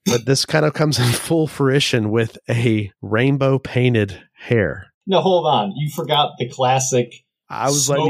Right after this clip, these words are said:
Speaker 1: you
Speaker 2: smoker
Speaker 1: do it.
Speaker 2: stained, coffee stained teeth <laughs> from being a clown with
Speaker 1: <laughs> Oh,
Speaker 2: the
Speaker 1: God.
Speaker 2: yellowing teeth.
Speaker 1: Well, I was saving the best for last, which is, in
Speaker 2: <laughs>
Speaker 1: fact, a, a nose mod.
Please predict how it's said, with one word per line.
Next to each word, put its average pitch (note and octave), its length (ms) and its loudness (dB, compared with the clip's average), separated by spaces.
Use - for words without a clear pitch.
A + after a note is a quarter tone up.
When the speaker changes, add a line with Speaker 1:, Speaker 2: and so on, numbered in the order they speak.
Speaker 1:
you C#3 60 2
Speaker 2:
smoker C#3 120 0
Speaker 1:
do B2+ 160 0
it. G2 80 -2
Speaker 2:
stained, C#3 580 0
coffee B2+ 400 -2
stained B2+ 500 0
teeth A#2+ 300 -2
<laughs> - 300 -2
from F3 180 -2
being E3 220 2
a C3 100 -4
clown D3+ 460 0
with F#3+ 100 -4
Speaker 1:
<laughs> - 20 -6
Oh, D#3 160 -4
Speaker 2:
the C#3+ 40 -4
Speaker 1:
God. C#3+ 120 0
Speaker 2:
yellowing D3 480 0
teeth. C3+ 320 -2
Speaker 1:
Well, D#3 100 2
I - 40 4
was F3 80 0
saving C4+ 240 0
the D#3+ 80 2
best D3+ 220 0
for D3+ 100 2
last, C3+ 280 2
which C3+ 140 -2
is, B2+ 140 2
in A#2 100 0
Speaker 2:
<laughs> - 60 -8
Speaker 1:
fact, D3 240 2
a, B2+ 480 2
a B2 100 2
nose C3 560 0
mod. F2+ 440 0